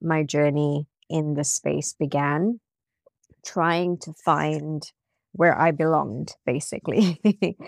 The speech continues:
trying to figure out how it was that I could feel fulfilled and feel like I was doing what I felt called to do, while also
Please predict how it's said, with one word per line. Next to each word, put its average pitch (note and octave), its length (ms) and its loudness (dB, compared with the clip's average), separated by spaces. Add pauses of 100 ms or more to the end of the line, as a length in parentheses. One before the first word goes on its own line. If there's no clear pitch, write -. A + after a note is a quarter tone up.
(380)
trying E3 300 0
to E3 80 -2
figure D#3+ 360 -2
out D3+ 280 0 (600)
how E3 300 2
it E3+ 180 0
was D#3+ 540 2
that D3+ 340 0 (560)
I D#3+ 360 2
could D3+ 540 0 (1040)
feel E3+ 360 4
fulfilled E3 760 2
and D3 220 -4
feel D#3+ 220 0
like D3 280 -2
I E3 280 4
was D3+ 300 2
doing D#3+ 560 2 (120)
what D#3 300 2
I D#3 180 0
felt D3 340 -4
called D3 440 -2
to D#3 120 -4
do, D3+ 640 2 (260)
while D#3 640 2
also D3 1120 0